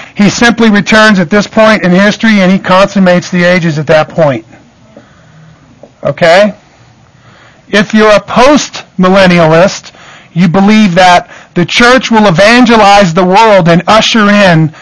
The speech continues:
the kingdom of God through the gospel, and that Christ will return after the millennial period, and that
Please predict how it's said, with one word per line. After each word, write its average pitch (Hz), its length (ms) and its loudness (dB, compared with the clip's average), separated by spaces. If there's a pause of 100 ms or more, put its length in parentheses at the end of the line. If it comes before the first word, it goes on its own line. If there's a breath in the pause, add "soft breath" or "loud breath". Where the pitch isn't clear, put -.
(220 loud breath)
the 175 100 -2
kingdom 196 560 0
of 156 260 -2
God 165 540 0 (220 loud breath)
through 208 340 0
the 202 100 0
gospel, 175 800 -2 (540 loud breath)
and 180 260 2
that 175 180 0
Christ 220 440 0
will 190 140 0
return 185 680 0 (120)
after 202 480 0
the 165 80 -2
millennial 170 520 2
period, 160 500 0
and 156 200 -2
that 151 240 -2